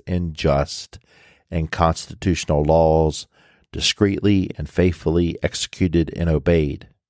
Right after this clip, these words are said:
to protect and guide all sovereigns and nations, especially such as have shown kindness unto us, and to bless them with good government, peace, and concord,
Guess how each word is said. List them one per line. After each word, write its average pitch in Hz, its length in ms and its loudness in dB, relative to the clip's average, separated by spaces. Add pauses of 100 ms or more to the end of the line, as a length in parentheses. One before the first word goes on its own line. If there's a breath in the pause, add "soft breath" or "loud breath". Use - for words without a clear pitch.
(960 soft breath)
to - 120 0
protect - 480 0
and 87 120 2
guide 87 260 4
all 95 240 4
sovereigns 78 560 2
and 78 200 0
nations, - 680 -4 (680)
especially 95 460 0
such - 480 0
as 80 400 -2 (400)
have 82 240 2
shown 87 420 2
kindness 95 600 -2
unto 73 320 -2
us, - 400 -12 (580 soft breath)
and 104 140 0
to 110 60 4
bless 101 280 2
them 95 220 2
with 80 180 0
good 82 220 0
government, 92 500 2
peace, 92 320 -4
and 71 160 -6
concord, - 640 -2